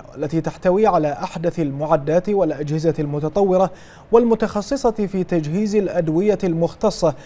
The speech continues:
في علاج الأورام. بعدها اطلع على وحدة العلاج الإشعاعي بالمركز،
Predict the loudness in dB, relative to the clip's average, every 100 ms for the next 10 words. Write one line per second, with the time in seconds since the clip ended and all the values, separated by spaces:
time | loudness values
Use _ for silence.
0 | -20 -12 4 6 8 6 4 0 0 4
1 | 4 2 -6 -20 -20 -20 -20 -14 -12 -2
2 | 0 0 2 4 4 6 2 2 0 0
3 | 0 0 -2 -2 0 0 0 4 4 2
4 | -2 -4 -4 0 0 0 0 -2 -4 -4
5 | -4 -2 2 2 2